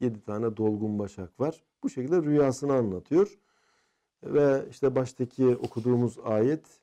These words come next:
bunun devamı. Eğer rüya tabirini biliyorsanız benim bu rüyanın tabirini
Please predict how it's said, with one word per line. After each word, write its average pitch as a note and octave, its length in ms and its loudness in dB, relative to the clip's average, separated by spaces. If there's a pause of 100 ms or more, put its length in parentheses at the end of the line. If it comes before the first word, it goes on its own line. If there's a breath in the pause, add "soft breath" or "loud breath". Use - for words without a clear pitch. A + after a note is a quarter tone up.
(120)
bunun A#2 260 -4
devamı. G#2+ 560 2 (400)
Eğer B2+ 200 2
rüya B2 340 0
tabirini G#2+ 520 -6
biliyorsanız D3 720 -6 (320)
benim B2 260 -2
bu A#2+ 100 -2
rüyanın A2 420 0
tabirini A#2 680 -2